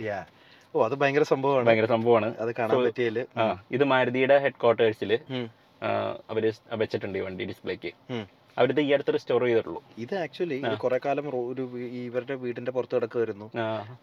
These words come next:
Speaker 1: It was lying abandoned,
Speaker 2: ആ.
Speaker 1: മോശമായിട്ട് കൊടുക്കണില്ല എന്നൊക്കെ പറഞ്ഞ് കിടക്കുന്നു. പിന്നെ മാരുതി തന്നെ കുറെ ബുദ്ധിമുട്ടാണ് അവരുടെ കയ്യിൽ നിന്ന് തിരിച്ച്
Speaker 2: അവരുടെ കയ്യിൽ നിന്ന്
Speaker 1: മേടിച്ചത്.
Speaker 2: മേടിച്ചത്.
Speaker 1: Yeah.
Speaker 2: Yeah.
Speaker 1: മേടിച്ച് കഴിഞ്ഞിട്ട് അവര് ഫുൾ റെസ്റ്റോർ ചെയ്തിട്ടാണ്
Speaker 2: ഉം.
Speaker 1: വെച്ചിരിക്കുന്നത്.
Speaker 2: ഉം.
Speaker 1: നിനക്ക് ഇതിലൊരു പങ്കില്ലേ?
Speaker 2: എനിക്ക് പങ്കുണ്ട്.
Speaker 1: യെസ്.
Speaker 2: So, ഈ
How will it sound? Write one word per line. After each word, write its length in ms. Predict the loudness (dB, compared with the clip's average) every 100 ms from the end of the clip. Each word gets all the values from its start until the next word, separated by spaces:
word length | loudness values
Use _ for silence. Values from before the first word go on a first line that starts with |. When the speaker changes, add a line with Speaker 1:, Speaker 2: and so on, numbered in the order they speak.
| -4
Speaker 1:
It 60 | -2
was 120 | -4
lying 260 | -2 -2 -2
abandoned, 540 | -2 -2 -2 -6 -8
Speaker 2:
ആ. 160 | -6 -4
Speaker 1:
മോശമായിട്ട് 440 | -2 0 0 -2
കൊടുക്കണില്ല 600 | -4 -4 -4 -4 -4 -4
എന്നൊക്കെ 200 | -6 -8
പറഞ്ഞ് 200 | -6 -4
കിടക്കുന്നു. 320 | -4 -4 -6
പിന്നെ 140 | -6 -4
മാരുതി 360 | -2 -2 0
തന്നെ 120 | -2 -2
കുറെ 180 | -4
ബുദ്ധിമുട്ടാണ് 480 | -4 -4 -4 -2 -2
അവരുടെ 140 | -2 -2
കയ്യിൽ 80 |
നിന്ന് 80 | -4
തിരിച്ച് 140 | 0 2
Speaker 2:
അവരുടെ 180 | 6
കയ്യിൽ 120 | 4 4
നിന്ന് 120 | 2
Speaker 1:
മേടിച്ചത്. 340 | 0 -2 -6
Speaker 2:
മേടിച്ചത്. 580 | -6 -6 0 0 0 -2
Speaker 1:
Yeah. 120 | -2
Speaker 2:
Yeah. 280 | -2 -8 _
Speaker 1:
മേടിച്ച് 240 | 0 4 6
കഴിഞ്ഞിട്ട് 300 | 4 4 4
അവര് 160 | 4
ഫുൾ 300 | 2 0 0
റെസ്റ്റോർ 360 | 0 0 0 2
ചെയ്തിട്ടാണ് 480 | 2 0 0 0 0
Speaker 2:
ഉം. 60 |
Speaker 1:
വെച്ചിരിക്കുന്നത്. 640 | 0 -2 -4 -4 -4 -6 -6
Speaker 2:
ഉം. 200 | -6 -6 -4
Speaker 1:
നിനക്ക് 200 | -2 2
ഇതിലൊരു 200 | 2 2
പങ്കില്ലേ? 360 | 0 -2 -2 -4 -6 -10 -4
Speaker 2:
എനിക്ക് 160 | -2
പങ്കുണ്ട്. 320 | -2 -2 -6 -8 -6
Speaker 1:
യെസ്. 360 | -4 -4 -4 -4 4 4
Speaker 2:
So, 240 | 6 2
ഈ 140 | 2